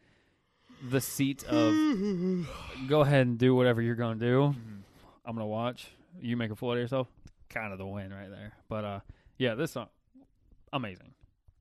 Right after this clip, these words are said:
Speaker 1: One of the best. Listen to it. It's, I mean, if you haven't heard, like, if you know who Johnny Cash is, you
Speaker 2: Yeah,
Speaker 1: know
Speaker 2: this
Speaker 1: this
Speaker 2: is one of the
Speaker 1: song.
Speaker 2: songs that you hear just living life.
Speaker 1: Yeah.
Speaker 2: You know, you just, it
Speaker 1: Yeah.
Speaker 2: just pops, it just pops into one of your playlists or something.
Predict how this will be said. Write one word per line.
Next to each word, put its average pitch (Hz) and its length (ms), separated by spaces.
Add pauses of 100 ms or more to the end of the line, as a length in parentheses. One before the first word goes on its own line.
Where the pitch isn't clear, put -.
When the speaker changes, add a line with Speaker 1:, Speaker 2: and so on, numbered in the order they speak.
(240)
Speaker 1:
One 190 220
of 160 60
the 139 40
best. 123 400
Listen 131 240
to 127 180
it. 120 200
It's, 131 320
I 131 100
mean, 131 220 (1300)
if 175 120
you 170 80
haven't 165 280
heard, 131 260
like, 107 200 (220)
if 123 160
you 123 100
know 147 140
who 151 140
Johnny 123 240
Cash 120 320
is, 117 240
you 113 300
Speaker 2:
Yeah, 196 160
Speaker 1:
know 110 60
Speaker 2:
this 104 100
Speaker 1:
this - 100
Speaker 2:
is 190 60
one 170 80
of 147 60
the 131 40
Speaker 1:
song. - 80 (200)
Speaker 2:
songs 120 60
that 120 100
you 110 120
hear 113 380
just 104 420 (420)
living 110 400
life. 104 240 (220)
Speaker 1:
Yeah. 120 400
Speaker 2:
You 107 80
know, 104 120
you 110 140
just, 113 200
it - 60
Speaker 1:
Yeah. 110 120
Speaker 2:
just 104 160
pops, - 320 (100)
it 101 80
just 104 160
pops 101 240
into 98 140
one 95 140
of - 20
your 90 80
playlists 98 380
or 92 40
something. 92 300